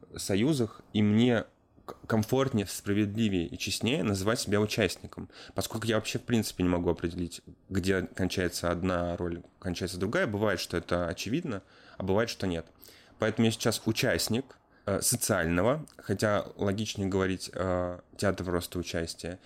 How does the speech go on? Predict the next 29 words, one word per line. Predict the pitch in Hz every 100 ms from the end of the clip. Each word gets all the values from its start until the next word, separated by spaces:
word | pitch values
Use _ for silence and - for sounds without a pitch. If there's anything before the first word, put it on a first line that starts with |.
| -
и | 160
экспериментального | - 127 113 92 82 80 80
театра. | - 80 78 - 85 - - -
Это | 139 139 117
для | 107 107
людей, | 107 98 95 107 131 123 -
э, | 92 92
из | 90
театральной | - 95 107 107 92
среды, | - 90 107
из | 92
искусства. | - - 82 - 67 - - -
Что | - - 139
касается | 117 - 123 123 110 - 107 104 101 - _
людей, | 101 98 135
которые, | - 101 104 104 -
для | 98
которых | 101 107 107 98
искусство | - 113 - 95
не | 92
является | 98 95 -
сферой | - - 95 90
деятельности, | - 107 139 113 104 -
но |
является | 95 110 107
сферой | - - 104 101 95 90 - -
интереса, | 95 - 101 104 - 87 -
в |
смысле, | - 95 - 92